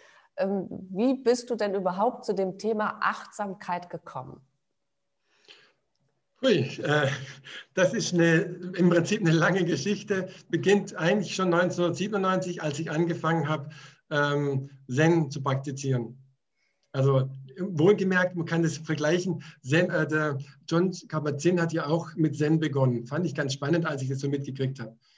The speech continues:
Speaker 2: Und da habe ich damit angefangen und, ähm, gemerkt, dass es mir eigentlich ganz gut tut und bin da im Prinzip dabei geblieben. So. An-, anfangs war ich noch anderweitig beschäftigt, äh, und habe das dann versucht, halt einfach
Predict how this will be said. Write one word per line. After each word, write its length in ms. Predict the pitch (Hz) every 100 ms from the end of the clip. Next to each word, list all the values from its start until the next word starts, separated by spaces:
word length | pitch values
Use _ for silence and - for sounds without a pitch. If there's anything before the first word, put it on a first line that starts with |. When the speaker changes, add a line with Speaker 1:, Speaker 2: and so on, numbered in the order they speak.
| _ _ _ _ -
Speaker 2:
Und 500 | 143 147 143 135 -
da 80 | 147
habe 160 | 156 156
ich 100 | 156
damit 240 | 156 160
angefangen 640 | 165 208 - 214 220 214
und, 500 | 220 175 170 165 - 170
ähm, 340 | 156 160 156
gemerkt, 440 | 160 156 156 185 185
dass 120 | 170
es 140 | 165
mir 160 | 170 156
eigentlich 200 | 156 -
ganz 220 | 147 135
gut 200 | 175 185
tut 240 | 233 247
und 220 | 202 185 - _ _ -
bin 180 | 175
da 200 | 170 170
im 180 | 170 160
Prinzip 360 | 160 160 165 165
dabei 260 | 131 127
geblieben. 440 | 127 127 113 104 - _ _
So. 220 | 127 107 _ _ _ _ _ _ _ -
An-, 200 | 151 170
anfangs 540 | 190 - 175 - 147
war 160 | 160 160
ich 80 | 143
noch 300 | 165 - -
anderweitig 640 | 165 196 185 185 185 165
beschäftigt, 920 | 175 170 175 175 185 180 - - -
äh, 280 | 147 147 147
und 160 | 147 135
habe 140 | 135
das 100 | -
dann 180 | 156 147
versucht, 360 | 135 160 165 156
halt 120 | 156
einfach 400 | 151 139 143